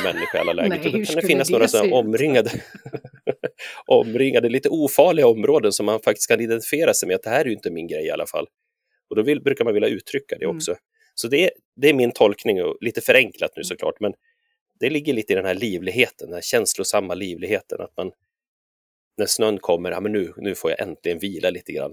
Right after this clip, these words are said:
Speaker 1: <laughs> i min,
Speaker 2: Precis, nu får jag
Speaker 1: i
Speaker 2: vara en
Speaker 1: mitt annars
Speaker 2: riktig
Speaker 1: så positiva.
Speaker 2: sur-, <laughs> surgubbe
Speaker 1: <laughs> Ja,
Speaker 2: eller
Speaker 1: precis.
Speaker 2: surtant här. <laughs>
Speaker 1: Exakt. Man kan uttrycka på ett lite ofarligt sätt och folk skrattar lite åt mig och sådär, så att det,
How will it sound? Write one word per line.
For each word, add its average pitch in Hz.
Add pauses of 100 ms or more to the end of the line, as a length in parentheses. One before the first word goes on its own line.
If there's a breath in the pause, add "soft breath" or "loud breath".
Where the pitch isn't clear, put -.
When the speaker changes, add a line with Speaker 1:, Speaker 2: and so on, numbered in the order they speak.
(100)
Speaker 1:
<laughs> -
i 107
min, 95
Speaker 2:
Precis, 202 (220 loud breath)
nu 233
får 254
jag 208
Speaker 1:
i -
Speaker 2:
vara 185
en 180
Speaker 1:
mitt 180
annars - (100)
Speaker 2:
riktig 185
Speaker 1:
så -
positiva. 202
Speaker 2:
sur-, - (840 loud breath)
<laughs> -
surgubbe 185
Speaker 1:
<laughs> -
Ja, 208
Speaker 2:
eller 202
Speaker 1:
precis. 240 (120)
Speaker 2:
surtant 214
här. 180 (360)
<laughs> -
Speaker 1:
Exakt. - (1000 loud breath)
Man -
kan 113
uttrycka 104
på 110
ett 104
lite -
ofarligt 101
sätt -
och 107
folk -
skrattar 95
lite 90
åt 80
mig -
och -
sådär, -
så -
att -
det, -